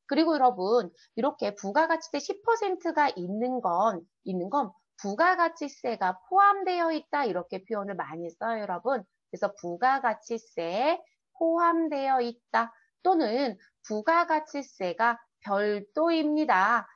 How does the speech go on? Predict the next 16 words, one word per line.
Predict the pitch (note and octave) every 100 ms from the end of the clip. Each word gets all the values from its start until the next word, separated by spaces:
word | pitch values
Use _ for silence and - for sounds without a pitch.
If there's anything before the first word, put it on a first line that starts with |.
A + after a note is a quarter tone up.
| _
이런 | G3+ B3 C#4+
표현을 | C#4+ B3 F3+
씁니다. | E3+ A#3 G#3+ F3+ A3+ - - _
그러면 | - G#3 F#3+ C4 B3 -
아, | E3+ F3+ A3 B3 A#3+
십 | A#3+ F#4+
퍼센트가 | - A4 G#4 F#4+ - C#4 G3
있구나, | F3+ - - B3 E4 D#4 _ -
이렇게 | F#3+ G#3 G#3 A3
이해하시면 | F3 G3 G3+ F#3+ F3+ E3+ E3
되겠습니다. | F3+ G#3 A3 - G3 F3 E3 F3+ F3+ _ _ _ -
그리고 | C4 E4 F4+ G3 G3 A3+ E3 - -
우리가 | G#3+ B3+
일반적으로 | B3 D4+ F4+ F#4 E4 D4+ C#4+
여러분 | A3 F3+ C4+ A#3+
공급 | - G3+ A3+ B3+ G#3+ F3+ A3 D#4+